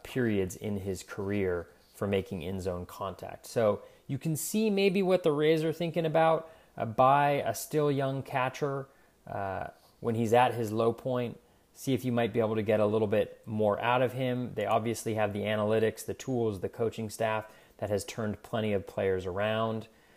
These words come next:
Uh, Zunino will be an interesting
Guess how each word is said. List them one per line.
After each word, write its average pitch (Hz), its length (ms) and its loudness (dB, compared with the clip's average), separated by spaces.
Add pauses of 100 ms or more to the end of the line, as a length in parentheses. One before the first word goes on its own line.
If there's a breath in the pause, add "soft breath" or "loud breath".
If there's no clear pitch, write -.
(160 soft breath)
Uh, 92 240 -4 (100)
Zunino 135 440 2
will 120 140 2
be 117 280 2
an 98 220 -6
interesting 110 760 -4